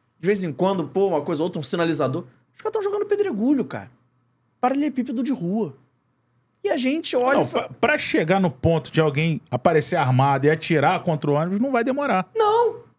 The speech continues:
Speaker 1: E a gente vai falar, "Caramba, que tragédia. Precisamos impedir que as pessoas andem armadas." Quando, na verdade, é tipo assim, "Precisamos impedir que alguém atire num ônibus." É, é esse nível de surrealismo.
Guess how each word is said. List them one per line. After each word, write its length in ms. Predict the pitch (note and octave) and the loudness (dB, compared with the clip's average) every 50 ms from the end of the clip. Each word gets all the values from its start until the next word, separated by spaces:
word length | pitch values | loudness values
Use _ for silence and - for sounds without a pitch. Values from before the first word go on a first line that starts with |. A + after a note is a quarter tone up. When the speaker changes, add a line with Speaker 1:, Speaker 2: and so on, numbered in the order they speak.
| _ _ _ _ _ - | _ _ _ _ _ 0
Speaker 1:
E 100 | C#4+ C4+ | 0 0
a 40 | C4 | 2
gente 160 | B3+ C#4 A#3 | 0 -2 -4
vai 80 | D4+ C4 | -4 -4
falar, 280 | - C4 B3 B3 A#3 | -4 -4 -4 -4 -2
"Caramba, 400 | - - A#3+ A3+ B3 C4 A#3+ A3 | -2 -2 -2 -2 0 0 -2 -2
que 120 | G#3+ - A#3 | -2 -4 -8
tragédia. 760 | - A#3 A3+ G3 D3 D3+ E3+ F#3+ G3+ F3+ C#3 C3+ A#2+ A#2 B2 - _ _ _ _ _ _ _ _ _ _ _ | -4 -2 -2 -2 0 0 0 0 -2 -4 -6 -8 -8 -10 -12 -16 _ _ _ _ _ _ _ _ _ _ _
Precisamos 400 | - G3 G3 - A3+ A#3 A#3+ G#3+ | -2 -2 0 0 -2 -2 -2 -2
impedir 460 | B3 A#3 B3 A#3 F#3+ D#3 D#3+ G#3+ A#3+ A#3+ | -4 -2 -2 -4 -4 -2 0 -2 0 0
que 60 | B3 | -2
as 80 | A3 - | -4 -2
pessoas 340 | - A3 A3 A3+ A3+ A3 A3+ | -2 -2 2 2 2 2 2
andem 180 | A3+ A#3 B3 | 0 -2 -2
armadas." 560 | A#3+ A#3+ A#3 A3+ A#3 A#3+ A#3 G3 C#3+ - - _ _ _ _ _ _ _ _ _ _ | -2 -2 -2 -2 -2 -4 -4 -8 -10 -12 -18 _ _ _ _ _ _ _ _ _ _
Quando, 160 | - B3+ B3+ | -2 0 2
na 60 | C4 | 2
verdade, 320 | B3 A#3+ A#3 A3+ C4+ C4 C#4+ | 2 2 2 2 2 0 0
é 40 | C4 | -4
tipo 100 | - C#4+ | -6 -8
assim, 180 | B3+ - B3+ | -8 -6 -6
"Precisamos 380 | A#3+ C#4+ D4 A3+ B3+ C4+ D#4 D4+ | -6 -4 -4 -2 -2 -2 -2 -4
impedir 300 | C4 - D4 B3 C#4 C#4+ | -2 -2 -2 -4 -4 -2
que 100 | - D4+ | -2 -2
alguém 340 | D#4+ B3+ A#3 A#3 B3+ C4+ C4+ | 0 0 0 0 0 -2 -4
atire 400 | C4+ C4 - - B3 B3 C4 C#4 | -4 -4 -4 -6 -6 -6 -4 -4
num 140 | C#4+ C#4 | -2 0
ônibus." 420 | A#3+ A3+ B3 C4+ A3+ D3 B2 - - | 0 0 0 -2 -4 -6 -8 -12 -8
É, 380 | - C3+ D#3+ E3 C3+ - - F#3 | -6 -4 -2 -2 -2 -2 -2 -2
é 20 | G3+ | -2
esse 220 | A#3 A3+ - C#4 | -2 -4 -4 -4
nível 200 | B3 B3+ B3+ D#4 | -4 -2 -2 -2
de 80 | A3+ - | -4 -6
surrealismo. 520 | B3+ C4 B3 A#3+ G#3+ G#3+ A#3 B3+ A3+ | -6 -4 -4 -2 -2 -4 -4 -6 -8